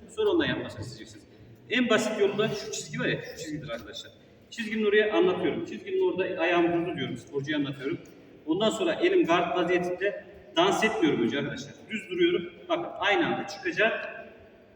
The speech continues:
gelecek. Çıkacak, gelecek. Şunu yapabilir miyim? Şöyle bir yumruk atma şekli var mı? Derste var.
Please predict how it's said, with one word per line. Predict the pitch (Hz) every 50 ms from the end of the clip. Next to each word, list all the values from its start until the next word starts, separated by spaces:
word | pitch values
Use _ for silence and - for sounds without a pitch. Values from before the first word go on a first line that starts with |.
| - - - -
gelecek. | 160 160 156 147 107 - - - - - - - - - - - - - - - - _ - -
Çıkacak, | - - - 196 190 170 190 202 208 202 202 202 - - - - - - -
gelecek. | 320 160 320 - 320 160 - 160 160 - 320 - - - - - -
Şunu | 185 208
yapabilir | 214 208 214 214 233 269 -
miyim? | - 110 - - - - -
Şöyle | - 175 180 170
bir | 175
yumruk | 180 180 170 175
atma | 185 170 175 170
şekli | - - - - -
var | 240 220
mı? | 151 - -
Derste | 143 147 143 - 147
var. | 120 117 120 -